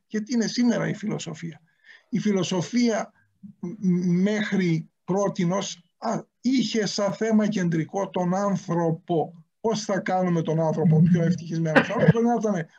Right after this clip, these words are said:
μαρξιστής, να ήταν, ε, ε, πιο,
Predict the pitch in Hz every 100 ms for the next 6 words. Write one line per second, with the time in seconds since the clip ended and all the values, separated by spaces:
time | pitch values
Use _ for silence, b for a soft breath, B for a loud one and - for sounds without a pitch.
0 | - 220 175 165 151 - 240 202 202 208
1 | 214 214 190 180 160 - b b _ -
2 | 156 156 156 160 - _ _ - - -
3 | 78 78 156 165 165 _ _ - - 175